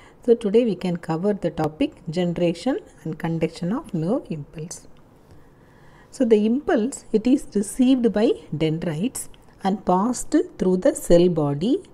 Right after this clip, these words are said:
and then to axon. So what is an impulse? The impulse is an electrical disturbance. The nerve fiber is surrounded by extracellular fluid that we call that as E C F.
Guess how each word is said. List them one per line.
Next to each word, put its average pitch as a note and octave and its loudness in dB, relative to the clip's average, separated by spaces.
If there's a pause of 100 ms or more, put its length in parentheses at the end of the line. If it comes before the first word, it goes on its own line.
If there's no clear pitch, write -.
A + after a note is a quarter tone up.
(120)
and F3+ 0
then F#3+ 2
to G#4+ 6
axon. D3 -6 (800)
So C#4 -2
what A3+ 2
is F#4+ 2
an A#3 4
impulse? D#3+ -2
The F3+ -2
impulse C#4 4
is A#3+ 2
an F3+ 0
electrical F3 2 (260)
disturbance. D#3 -4 (640)
The G3+ 2
nerve A#3+ 2
fiber A3 6
is A#3 2
surrounded F3+ 0
by F3+ -2 (100)
extracellular E3+ 0
fluid D3 -8
that E3 0
we E3 -4
call E3 -2
that D#3+ -8
as - -2
E D3+ -4
C D3+ -6
F. E3+ -12